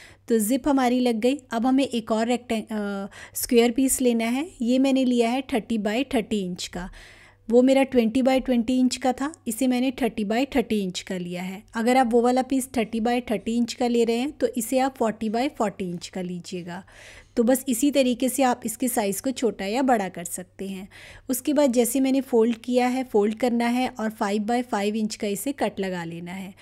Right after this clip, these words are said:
सभी साइजेस में आपको कट सेम रखना है। तो ये देखिए हमारा इस तरीके से एक स्क्वायर पीस आ गया साइड में कट के साथ। अब ये वाले पीस को हमने जो जिप लगाई है इसे हम इस तरीके से देखिए ज्वाइन करेंगे। पहले यहाँ सिलाई लगाएंगे,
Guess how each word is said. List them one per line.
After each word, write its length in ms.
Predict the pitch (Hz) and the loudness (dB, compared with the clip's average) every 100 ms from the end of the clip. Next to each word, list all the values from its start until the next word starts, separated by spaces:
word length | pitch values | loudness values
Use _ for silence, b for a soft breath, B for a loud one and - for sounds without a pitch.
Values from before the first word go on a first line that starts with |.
| B B | B B
सभी 300 | - 262 240 | -2 2 4
साइजेस 500 | 294 277 247 226 262 | 4 4 4 2 0
में 100 | 262 | 2
आपको 480 | 240 220 - 302 415 - _ - | 0 -2 -4 -4 -4 -8 _ -2
कट 260 | 240 220 - | -2 -2 -4
सेम 300 | - 226 196 | 2 2 2
रखना 300 | 180 190 170 | -4 -8 -8
है। 360 | 180 180 - - _ _ _ - - _ b b b b | -10 -12 -16 -20 _ _ _ -20 -20 _ b b b b
तो 60 | - | -4
ये 200 | 226 262 | 0 0
देखिए 280 | 254 247 285 | 0 0 2
हमारा 220 | 247 226 | 2 2
इस 180 | 233 233 | 0 0
तरीके 360 | 233 214 214 | 0 0 -2
से 340 | 220 254 285 - - | -2 -2 -4 -6 -14
एक 180 | 214 214 | -10 -8
स्क्वायर 300 | - - 220 | -6 -2 -2
पीस 280 | 220 262 240 | 0 0 2
आ 100 | 226 | 0
गया 180 | 214 254 | 2 0
साइड 320 | 269 208 190 | 0 -2 0
में 120 | 220 | -2
कट 240 | 285 214 - | -2 -4 -4
के 140 | - | -8
साथ। 260 | 190 170 180 - B B B | -6 -8 -12 -18 B B B
अब 140 | 220 214 | -4 0
ये 180 | 233 285 | 2 2
वाले 220 | 294 294 | 4 2
पीस 280 | 285 254 240 | 2 0 0
को 120 | - | 0
हमने 260 | 254 240 240 | 2 2 2
जो 160 | 254 | 2
जिप 340 | 247 196 220 220 | 0 0 -2 0
लगाई 360 | 254 214 190 | 0 0 0
है 100 | 208 | -2
इसे 300 | 247 233 - | -2 -4 -2
हम 100 | 262 254 | -4 -2
इस 160 | 240 - | -6 -2
तरीके 360 | 233 202 196 | -2 -2 -4
से 160 | 202 220 | -2 -2
देखिए 320 | 185 185 269 | -4 -4 -2
ज्वाइन 320 | 240 233 180 | 0 0 -4
करेंगे। 520 | 180 185 165 170 208 190 b b b - | -6 -8 -10 -12 -14 -18 b b b -2
पहले 200 | 214 226 | 2 2
यहाँ 280 | 226 208 240 | 0 0 -2
सिलाई 340 | 285 254 240 | 0 2 2
लगाएंगे, 580 | 254 247 233 226 233 | 2 2 0 0 -2